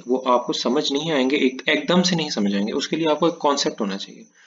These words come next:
वो concept लेने के लिए आपने सारी बुक्स पढ़नी है और एमसीक्यूज़ के लिए भी आपने ये बुक्स पढ़नी है।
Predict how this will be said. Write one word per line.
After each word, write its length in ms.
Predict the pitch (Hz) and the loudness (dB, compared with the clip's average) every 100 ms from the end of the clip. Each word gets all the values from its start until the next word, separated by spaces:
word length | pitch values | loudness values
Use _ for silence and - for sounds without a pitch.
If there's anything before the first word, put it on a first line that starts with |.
| _ - | _ -10
वो 60 | - | -2
concept 400 | 151 - 196 185 | 0 2 0 2
लेने 200 | 151 156 | 2 2
के 100 | 156 | 0
लिए 100 | 160 | 0
आपने 300 | 135 139 131 | 0 0 -2
सारी 240 | 123 117 | 0 0
बुक्स 240 | 107 104 - | 0 -4 -8
पढ़नी 220 | - - | -10 -10
है 60 | |
और 160 | - 143 | -4 -2
एमसीक्यूज़ 460 | 139 - 143 151 - | -2 -2 -2 -2 -2
के 80 | |
लिए 120 | 143 139 | -2 0
भी 80 | |
आपने 220 | 127 110 117 | 0 0 -4
ये 60 | |
बुक्स 260 | 104 - - | -4 -6 -10
पढ़नी 240 | - 113 | -18 -20
है। 200 | - _ | -20 _